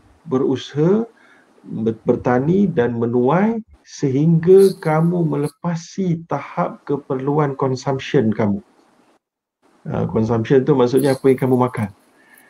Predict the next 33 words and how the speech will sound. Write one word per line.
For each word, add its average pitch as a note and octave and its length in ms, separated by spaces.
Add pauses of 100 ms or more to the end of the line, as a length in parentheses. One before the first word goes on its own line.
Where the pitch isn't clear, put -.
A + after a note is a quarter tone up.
(320)
Kan, B2 160 (160)
apa A#2+ 240
yang C3+ 160
kamu C3 240
makan, D#3 300 (100)
katalah B2+ 480
kita A#2 400
ada, A#2+ 220 (500)
uh, - 240
katalah A2+ 560
di - 80
satu A2 240
tempat A2 400
tu A#2 80
ada A2 240
satu A2+ 400
juta A2+ 400
orang. A#2+ 320 (560)
So, C#3+ 480
kita C3 320
kena C3+ 160
hasilkan D#3 800
makanan D3+ 480
yang C#3+ 160
cukup E3 400 (160)
melebihi D3+ 800
daripada C#3 320
satu B2+ 360
juta. A2+ 280 (720)
Itu - 160
satu. - 400 (480)
Yang C3 200 (120)
kedua, B2+ 280